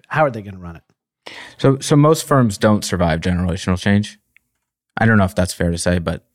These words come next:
Speaker 2: a lot don't.
Speaker 1: Yeah.
Speaker 2: Um, and, uh, obviously, you know, with, with those guys stepping back, it's a, a big change.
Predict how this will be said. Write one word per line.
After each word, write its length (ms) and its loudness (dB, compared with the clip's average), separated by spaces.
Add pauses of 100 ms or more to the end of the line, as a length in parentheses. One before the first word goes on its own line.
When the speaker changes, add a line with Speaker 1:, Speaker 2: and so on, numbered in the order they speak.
Speaker 2:
a 60 2
lot 260 0
don't. 240 -2 (160)
Speaker 1:
Yeah. 320 0
Speaker 2:
Um, 600 4 (440)
and, 540 2
uh, 400 2 (920)
obviously, 840 2 (480)
you 140 4
know, 280 0 (480)
with, 180 0 (160)
with 220 2
those 420 0
guys 280 0
stepping 340 -2
back, 340 -2
it's 400 -10
a, 40 -14 (340)
a 60 -10
big 180 -6
change. 420 -4